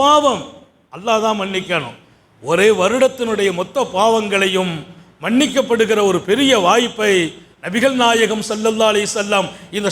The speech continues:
சமுதாயத்திற்கு வெகுமதியாக வழங்குகிறார்கள் ஆஷுராவுடைய நோன்பின் பரக்கத்தினாலே. அதனால இன்ஷா அல்லாஹ் வாழ்க்கையில் நடந்த பாவம் மன்னிக்கப்பட்டுச்சுன்னா என்ன கிடைக்கும்?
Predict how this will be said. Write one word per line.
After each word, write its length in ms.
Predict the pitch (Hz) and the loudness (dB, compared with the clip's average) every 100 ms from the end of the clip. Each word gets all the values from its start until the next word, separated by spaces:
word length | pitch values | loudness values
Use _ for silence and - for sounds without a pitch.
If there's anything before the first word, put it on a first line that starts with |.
| - | -4
சமுதாயத்திற்கு 760 | 214 285 277 240 - 226 - 190 208 | 0 2 2 0 -4 -6 -6 -2 0
வெகுமதியாக 760 | 220 339 349 302 277 269 226 226 | 2 0 -2 -2 -2 0 -2 -4
வழங்குகிறார்கள் 760 | 233 226 214 220 208 202 202 143 - - 196 | -4 -6 -6 -2 -2 -2 -2 -4 -12 -6 -6
ஆஷுராவுடைய 600 | - 220 220 202 185 165 | -2 2 4 4 2 0
நோன்பின் 360 | 175 196 175 165 | -2 -2 -6 -4
பரக்கத்தினாலே. 760 | 160 160 170 - 143 139 120 - - _ - 113 | -4 -4 -6 -10 -6 -4 -4 -10 -20 _ -20 -8
அதனால 260 | 160 220 226 202 | 0 2 2 0
இன்ஷா 240 | 202 190 170 | 0 2 2
அல்லாஹ் 320 | 185 262 247 - - _ - | 2 4 2 0 -18 _ -2
வாழ்க்கையில் 600 | 185 269 254 269 247 220 165 | 0 0 -2 -6 -4 -4 -2
நடந்த 340 | 180 247 269 233 - 196 | 0 0 0 -2 -4 0
பாவம் 400 | 240 349 339 262 | 4 4 2 -2
மன்னிக்கப்பட்டுச்சுன்னா 880 | 262 311 262 277 247 247 240 254 254 208 | -2 -2 -2 -2 -2 -4 -8 -6 0 0
என்ன 120 | 240 240 | 0 -2
கிடைக்கும்? 460 | 226 240 220 226 | 0 -2 -2 -4